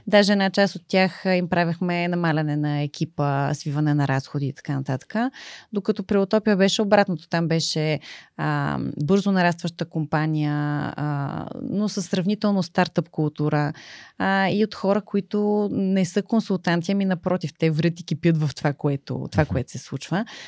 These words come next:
Speaker 1: Така че беше ми, беше ми доста интересно.
Speaker 2: Колко време прекара в Утопия?
Speaker 1: Ами в Утопия бях докато не се роди сина ми,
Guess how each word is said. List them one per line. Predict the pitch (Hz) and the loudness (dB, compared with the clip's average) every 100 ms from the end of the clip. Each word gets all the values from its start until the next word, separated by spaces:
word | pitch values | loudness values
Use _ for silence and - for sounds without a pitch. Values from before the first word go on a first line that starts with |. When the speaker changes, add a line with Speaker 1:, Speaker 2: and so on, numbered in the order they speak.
| - | -20
Speaker 1:
Така | - 226 | -2 0
че | 226 | 2
беше | 220 220 233 | 4 4 4
ми, | 240 226 208 | 4 4 4
беше | 208 208 | 2 2
ми | 208 | 2
доста | 180 180 170 | 2 0 -2
интересно. | 151 151 135 - _ _ - | 0 0 -2 -4 _ _ 4
Speaker 2:
Колко | 107 | 6
време | 107 113 | 10 8
прекара | 110 - 110 | 6 4 2
в | 107 | 2
Утопия? | 107 - 104 120 120 _ _ | -2 -2 -2 -2 -6 _ _
Speaker 1:
Ами | 170 175 170 165 | -4 -2 0 0
в | 156 - | -2 -6
Утопия | 151 - 180 240 247 247 240 | -8 -4 -4 0 0 2 0
бях | 208 196 202 220 | 2 2 2 2
докато | 190 - 180 - 202 214 220 | -2 -4 -8 -2 -2 0 0
не | 214 | 0
се | 196 208 | -2 -2
роди | 208 180 | 0 -2
сина | 196 - 170 165 | -4 -2 0 2
ми, | 160 147 160 214 220 226 | 2 0 0 -2 -2 -2